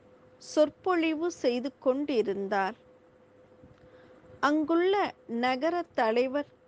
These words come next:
உறுப்பினர்களுடன் சிலருடன் எதிர்மறையான கருத்துக்களை வெளிப்படுத்தவே வந்திருந்தார். மம்மாவின்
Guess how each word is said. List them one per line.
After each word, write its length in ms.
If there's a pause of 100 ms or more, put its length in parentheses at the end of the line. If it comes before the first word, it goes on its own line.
(600)
உறுப்பினர்களுடன் 1160 (1600)
சிலருடன் 800
எதிர்மறையான 1120 (100)
கருத்துக்களை 800
வெளிப்படுத்தவே 1120 (260)
வந்திருந்தார். 840 (1400)
மம்மாவின் 680